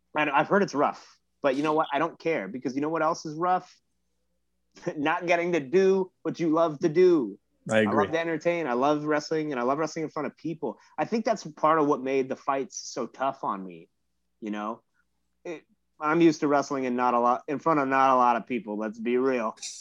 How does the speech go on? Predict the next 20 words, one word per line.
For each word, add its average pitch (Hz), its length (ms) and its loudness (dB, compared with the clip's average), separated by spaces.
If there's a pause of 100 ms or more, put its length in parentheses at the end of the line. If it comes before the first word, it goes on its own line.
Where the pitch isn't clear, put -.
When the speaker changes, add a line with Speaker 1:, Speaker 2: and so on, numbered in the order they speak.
Speaker 1:
You 110 60 -10
know, 110 380 -6 (440)
uh, 120 640 2 (440)
that's 143 360 -2
nothing 139 440 0
new, 131 220 0
but 113 220 -8
zero 156 600 2
people, 208 760 -2
man, 151 800 -4
that 160 140 -6
was 156 200 -2
just - 300 -14
different. 131 420 -4
I 131 80 -2
wrestled 143 300 -2
Scorpio 202 340 -4
Sky 170 320 2
that 156 180 -4
day, 160 300 -4